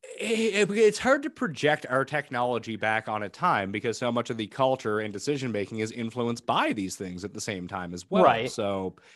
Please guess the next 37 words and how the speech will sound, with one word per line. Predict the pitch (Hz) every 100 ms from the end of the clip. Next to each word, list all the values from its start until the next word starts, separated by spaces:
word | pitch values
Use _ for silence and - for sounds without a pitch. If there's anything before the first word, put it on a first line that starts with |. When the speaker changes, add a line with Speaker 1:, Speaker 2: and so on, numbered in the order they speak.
| _
Speaker 1:
it's | 160 156
not | 156 151
like | 143 143
the |
same | 131 139 131
decisions | 117 147 135 117 123 139
and | 123 113 104
the | 107
same | 110 113 104
outcomes | 120 131 117 104 98
were | 104
gonna | 110 101
be | 98
had | 131 127 107
because, | 113 107 107 104 -
I | _ _ _ -
mean, | 123
if | 117
you | 131
have | 123 120 113 110 104
cell | - 147 131
phone | 123 123 113
technology | 120 - 107 104 107 110
and | 104
the | 101
internet | 98 143 113 98 110 120
in | 104 101 98 95 - -
nineteen | 95 104 - - 104 101 98 92 _
fourteen, | 117 139 - 78 73 92 - _ _ _ _ _ _ _ _ _ - - _
like, | 131 131
the | 147 147 156
same | 160 170
st-, | - 156
shit | - 165
doesn't | 143 127
happen. | 123 180 113 90
Like, | 95 92